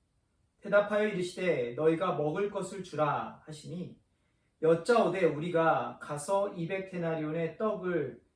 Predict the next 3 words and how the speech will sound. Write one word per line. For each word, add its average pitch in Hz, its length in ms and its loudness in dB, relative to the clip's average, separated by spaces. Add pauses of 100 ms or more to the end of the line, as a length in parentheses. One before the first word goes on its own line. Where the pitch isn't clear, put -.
(120)
사다 214 540 -2
먹으리이까?" 135 880 -6 (500)
이르시되, 151 640 -10